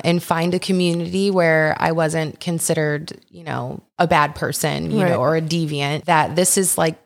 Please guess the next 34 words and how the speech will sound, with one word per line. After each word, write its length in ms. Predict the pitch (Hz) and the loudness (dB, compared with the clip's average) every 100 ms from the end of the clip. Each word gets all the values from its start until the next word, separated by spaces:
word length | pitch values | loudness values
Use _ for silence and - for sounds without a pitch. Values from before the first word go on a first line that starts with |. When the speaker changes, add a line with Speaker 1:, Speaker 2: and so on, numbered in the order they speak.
| - | -10
Speaker 1:
just 280 | 180 - - | -8 -6 -4
how 200 | - 175 | -2 -2
people 340 | - 185 170 | -2 0 2
are, 360 | 151 196 180 - | 2 2 2 0
and 180 | - 165 | -2 -2
it's 180 | 156 - | -2 -2
okay, 640 | 156 - 170 180 156 - - | -2 0 0 0 -2 -6 -6
and 140 | 165 | -4
it's, 340 | 156 - - - | -6 -10 -20 -20
you 140 | 170 | -8
can 100 | 175 | -4
accept 440 | 156 - 170 - | -4 0 -2 0
that. 360 | 151 131 - - | 0 0 -2 -8
So 400 | - 160 156 151 - | -2 0 2 0 -2
it 60 | |
was, 140 | 165 170 | -2 0
like, 180 | 165 | 0
that 160 | 160 147 | 0 2
moment 340 | 170 180 165 | 2 0 0
of 100 | 165 160 | 0 -2
acceptance. 680 | 151 151 147 151 143 151 - | -2 -2 -2 -4 -4 -8 -2
Wow. 340 | 180 196 170 156 | 2 4 4 2
And 100 | 156 | 2
I 80 | |
was 140 | 147 151 | 0 -2
like, 140 | 165 | 0
"What 80 | 170 | 2
did 140 | 175 180 | 2 2
you 140 | 277 | 0
think?" 260 | 262 175 170 | 2 0 0
And 80 | 165 | -2
he 180 | 160 180 | -2 -2
was 320 | 160 - - | -4 -6 -10
just 220 | - 151 | -8 -6